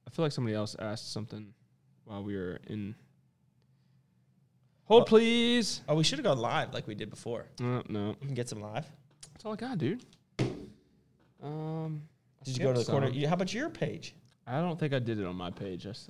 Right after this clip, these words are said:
Speaker 1: I messed that up.
Speaker 2: Should we go live? All right,
Speaker 1: Huh?
Speaker 2: we, we're gonna take a quick break. Have a word from our sponsors.
Speaker 1: So we're gonna extend this thing. Okay, see you later.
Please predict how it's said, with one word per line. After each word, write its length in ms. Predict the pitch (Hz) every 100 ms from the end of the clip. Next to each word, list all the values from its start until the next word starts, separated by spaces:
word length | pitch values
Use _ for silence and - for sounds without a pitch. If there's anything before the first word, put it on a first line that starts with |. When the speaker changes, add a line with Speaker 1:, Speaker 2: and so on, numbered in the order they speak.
| -
Speaker 1:
I 20 |
messed 260 | 98 - -
that 180 | -
up. 140 | - - - - _ _ _ _ _ _ _ _ _ _ _ _ _ _ _
Speaker 2:
Should 80 | -
we 60 | 120
go 60 | 120
live? 180 | 123 - - _ _ _ _ _ _ _ _ _ 113 110 _ _ _ _ _ _ _ _ _ _ _ _ _ -
All 60 |
right, 100 | 196
Speaker 1:
Huh? 100 | 185
Speaker 2:
we, 20 | 202 - -
we're 80 | 170
gonna 140 | 240
take 180 | 247 208
a 480 | 156 135 131 123 113
quick 220 | - 247
break. 420 | - 160 143 - - - _ _ _ _ - -
Have 100 | 147
a 40 | 160
word 180 | 143 135
from 120 | 110
our 60 |
sponsors. 460 | 92 107 - - - -
Speaker 1:
So 160 | 127
we're 80 | 123
gonna 160 | 127 117
extend 400 | 101 - 180 123
this 100 | -
thing. 260 | 101 87 87 - - - - _ _ _ _ _ _ _ _ _ -
Okay, 500 | 214 339 339 330 311
see 120 | 269
you 80 | 254
later. 360 | 381 359 339